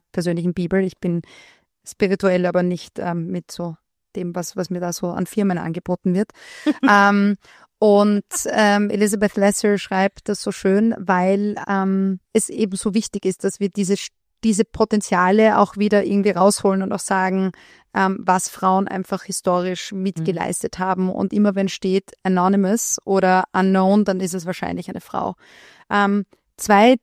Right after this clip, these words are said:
Speaker 1: Themen, die mich total, ähm, die ich total spannend fand. Also zum einen, das wollte ich sagen, jetzt habe ich meinen Faden wieder. Beatrice Frasel hat, ähm, ein Buch geschrieben, das heißt Entromantisiert euch,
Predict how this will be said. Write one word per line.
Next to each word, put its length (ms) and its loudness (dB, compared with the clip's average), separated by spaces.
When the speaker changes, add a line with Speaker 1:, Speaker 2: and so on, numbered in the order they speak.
Speaker 1:
Themen, 440 6
die 260 -2
mich 260 -8
total, 640 0
ähm, 500 -4
die 180 -8
ich 80 -12
total 340 -2
spannend 400 2
fand. 340 0
Also 180 0
zum 160 -2
einen, 360 2
das 160 2
wollte 140 0
ich 60 -10
sagen, 260 0
jetzt 120 -4
habe 80 0
ich 60 -4
meinen 180 0
Faden 360 -2
wieder. 220 4
Beatrice 460 0
Frasel 560 0
hat, 160 -2
ähm, 200 0
ein 100 -2
Buch 160 2
geschrieben, 320 2
das 160 2
heißt 180 0
Entromantisiert 720 -2
euch, 300 -6